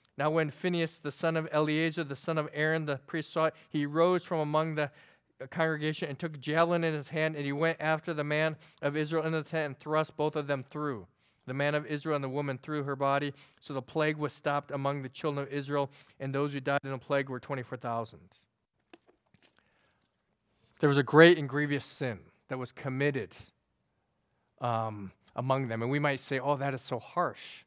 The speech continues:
How could they do that?" And it's an important to understand that sexual immorality,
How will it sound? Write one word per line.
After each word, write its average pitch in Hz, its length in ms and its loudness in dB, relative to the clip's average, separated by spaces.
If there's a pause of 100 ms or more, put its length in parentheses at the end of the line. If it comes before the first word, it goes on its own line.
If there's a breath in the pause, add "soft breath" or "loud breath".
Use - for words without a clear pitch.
How 147 120 -2
could 151 140 -8
they 127 120 -4
do 123 280 -4
that?" - 420 -12 (2250)
And 139 500 8
it's 143 220 -6
an 143 60 -6
important 220 300 -2
to 185 40 0
understand 175 540 -2
that 139 300 -4 (420)
sexual - 380 -6
immorality, 143 840 -4